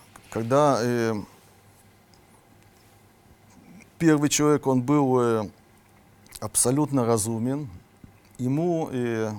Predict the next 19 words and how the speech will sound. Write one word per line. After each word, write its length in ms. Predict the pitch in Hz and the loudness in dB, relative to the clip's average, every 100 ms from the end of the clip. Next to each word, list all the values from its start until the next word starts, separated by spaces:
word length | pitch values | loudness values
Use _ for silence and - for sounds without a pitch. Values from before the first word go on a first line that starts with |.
| - | -12
вот 200 | 113 - | -14 -8
этот 240 | 131 127 - | -6 -6 -8
второй 460 | - 127 147 165 | -2 0 2 0
способ 680 | 151 - 156 143 113 101 - | -2 -4 -4 -2 -4 -8 -10
оценки, 580 | 110 - 139 117 - 95 | -6 -2 0 -2 -6 -12
который 360 | 110 104 120 | -12 -10 -6
он 80 | 123 | -6
называет 360 | 117 131 131 127 | -6 -4 -4 -4
Мифур 280 | 131 - 120 | -10 -10 -8
Самот, 340 | 143 165 151 | -8 -6 -6
был 160 | 131 139 | -4 -2
не 180 | 147 156 | -2 -4
нужен. 380 | 151 123 98 85 - _ - - - - - | -4 -6 -8 -12 -20 _ -20 -20 -20 -20 -20
И 40 | 113 | -10
поэтому 400 | 110 123 135 135 | -6 -4 -2 -2
он 100 | 139 | -2
его 220 | 131 143 | -2 -2
не 200 | 143 139 | 0 0
имел. 380 | 143 135 95 | 0 -2 -4